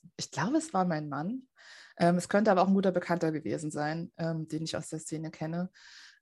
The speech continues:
Ähm, weil es immer wieder mal Situationen gab, dass ich, wenn ich in den Club gegangen bin, gesagt habe, "Hier, das funktioniert so nicht." Also gerade so, äh, wenn man das, also, äh, ich hab,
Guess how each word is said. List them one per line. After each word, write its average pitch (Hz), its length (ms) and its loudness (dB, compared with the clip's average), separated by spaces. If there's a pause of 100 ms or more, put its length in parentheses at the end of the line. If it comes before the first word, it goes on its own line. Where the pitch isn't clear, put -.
(220)
Ähm, 170 600 0 (280)
weil 170 540 8
es - 160 -6
immer 202 220 8
wieder 208 220 8
mal 170 160 4
Situationen 175 600 2
gab, 156 240 0
dass 165 200 -2
ich, 165 180 -6
wenn 160 100 -4
ich 160 100 -6
in 147 60 -4
den 151 60 -6
Club 170 200 -4
gegangen 156 340 -4
bin, 151 160 -2
gesagt 147 260 -6
habe, 151 120 -8
"Hier, 151 220 -2
das 147 180 -8
funktioniert 196 540 0
so 120 100 -8
nicht." 139 320 -6
Also 156 200 0
gerade 160 300 4
so, 175 80 2
äh, 160 140 2
wenn 160 60 -4
man 170 140 0
das, - 260 -6 (140)
also, 170 160 0
äh, - 100 0 (380)
ich - 180 -6
hab, - 180 -6